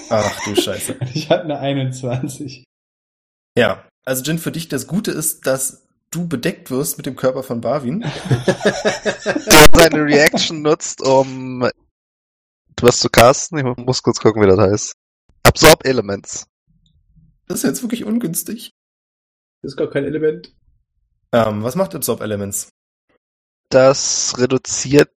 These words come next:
Speaker 3: den eingehenden Schaden von, ich hoffe, wir guten. Acid, Cold, Fire, Lightning, Thunder, Damage.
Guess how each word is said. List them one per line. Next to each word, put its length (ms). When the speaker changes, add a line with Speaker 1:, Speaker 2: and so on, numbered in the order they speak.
Speaker 3:
den 480
eingehenden 1160
Schaden 540
von, 460
ich 180
hoffe, 140
wir 320
guten. 320
Acid, 380
Cold, 280
Fire, 340
Lightning, 460
Thunder, 400
Damage. 640